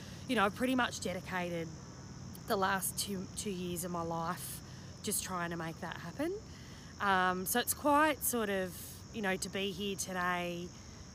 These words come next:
um, you know, just trying to build more success and I suppose get Infinity Wellness to where I want it to go.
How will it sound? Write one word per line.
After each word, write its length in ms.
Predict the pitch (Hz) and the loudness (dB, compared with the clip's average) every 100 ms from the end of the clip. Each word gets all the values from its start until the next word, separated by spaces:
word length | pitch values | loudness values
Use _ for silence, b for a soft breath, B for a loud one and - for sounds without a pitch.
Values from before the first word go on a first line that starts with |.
| - | -8
um, 720 | 190 185 180 180 180 180 175 175 - - - - - - - | -4 -2 0 0 0 -2 -6 -8 -10 -14 -16 -14 -12 -10 -4
you 140 | 220 | -2
know, 300 | 180 170 170 170 175 - | 0 0 0 -4 -6 -6
just 220 | 208 - | -4 -4
trying 360 | 196 190 185 | -2 0 0
to 40 | 185 | 0
build 300 | 190 180 175 | -2 -2 -2
more 220 | 190 175 | -2 -2
success 640 | - - - 175 170 - 180 | -2 -4 -6 -6 -6 -6 -4
and 340 | 170 175 175 - B B B B B B B - B B B | -2 -2 -4 -8 B B B B B B B -14 B B B
I 100 | 220 | 2
suppose 640 | 202 220 - 220 214 214 180 | 2 2 4 6 6 6 4
get 180 | 214 220 | 0 2
Infinity 560 | 233 202 208 190 185 | 0 2 0 0 0
Wellness 440 | 180 180 180 175 - | 0 0 0 -2 -2
to 60 | |
where 180 | 180 170 | -2 0
I 80 | 170 | 0
want 220 | 170 175 | 0 -2
it 100 | - | -2
to 100 | - | -4
go. 420 | 175 190 185 175 | 0 4 4 2